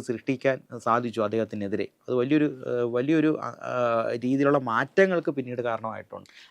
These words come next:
അങ്ങനെ തൊഴിലാളികൾ പണിമുടക്കാൻ തീരുമാനിക്കുന്നു, വക്കീലന്മാർ കോടതികൾ ബഹിഷ്കരിക്കുകയൊക്കെ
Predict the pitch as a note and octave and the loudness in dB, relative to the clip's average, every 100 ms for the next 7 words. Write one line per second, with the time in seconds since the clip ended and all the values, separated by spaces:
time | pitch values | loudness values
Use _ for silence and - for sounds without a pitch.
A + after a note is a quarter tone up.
0 | - C3 F3 G3+ C#3+ C3+ D#3+ F3 F3 E3+ | -4 2 2 6 4 6 8 8 6 2
1 | - C3+ C3+ C3+ C3+ C3+ C3 C3 C3 C3 | 0 -4 -2 -2 -2 -2 -2 -4 -4 -6
2 | C3 A#2+ C3 G#3+ - _ A#2 A#2 - E3 | -8 -8 -10 -10 -16 _ -6 -4 -2 0
3 | D#3 D3 F#3 - C3 C3 C3+ C3+ F#3+ B2+ | 0 -2 -2 2 2 2 0 -2 -2 -2
4 | A#2 - B2 A#2+ A2 | -2 -2 -2 -2 -4